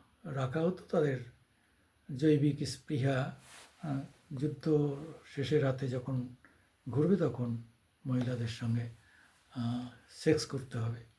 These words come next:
এই করতে করতে তারা প্রায় সবই ইয়ে হয়ে, আহ, গর্ভবতী হয়ে যায়, সবই পাকিস্তানিদের। তারপরে তো আমাদের দেশ স্বাধীন হওয়ার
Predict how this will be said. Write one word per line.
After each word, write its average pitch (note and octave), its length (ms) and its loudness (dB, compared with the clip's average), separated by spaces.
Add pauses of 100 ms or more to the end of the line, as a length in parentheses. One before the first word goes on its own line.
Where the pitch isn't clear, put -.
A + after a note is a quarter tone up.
(720)
এই D#3+ 120 -2
করতে E3+ 260 0
করতে E3 220 2
তারা D3+ 420 2
প্রায় C3 200 -2
সবই C3+ 580 0 (520)
ইয়ে D#3 160 4
হয়ে, A#2 280 2 (560)
আহ, C3+ 200 -8
গর্ভবতী D3 500 2
হয়ে D3 200 4
যায়, F3 200 0 (420)
সবই E3+ 480 0
পাকিস্তানিদের। C3 720 -2 (1700)
তারপরে E3+ 380 2
তো F3+ 120 6
আমাদের E3 280 4
দেশ F3 180 2
স্বাধীন D#3+ 260 4
হওয়ার F3+ 200 4